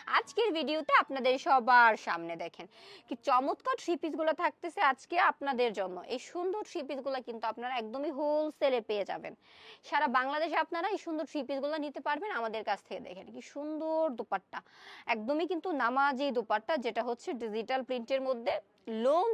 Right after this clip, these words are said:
থ্রি পিস। প্যান্টের কাপড়টা পেয়ে যাবেন আপনারা পাকা হচ্ছে আড়াই গজ, হ্যাঁ,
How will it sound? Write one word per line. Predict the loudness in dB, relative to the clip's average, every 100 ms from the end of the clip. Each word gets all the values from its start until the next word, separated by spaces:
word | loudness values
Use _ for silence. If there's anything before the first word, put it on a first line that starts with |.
| 0
থ্রি | -4 -4
পিস। | -8 -10 -20 -20 -20 -10 -4
প্যান্টের | -4 -2 -2
কাপড়টা | -2 -2 2 2 4
পেয়ে | 2
যাবেন | 4 2 0
আপনারা | 0 0 0 0
পাকা | -2 2 2 4
হচ্ছে | -2 -2 2 4
আড়াই | 4 2 -2
গজ, | -6 -8
হ্যাঁ, | -10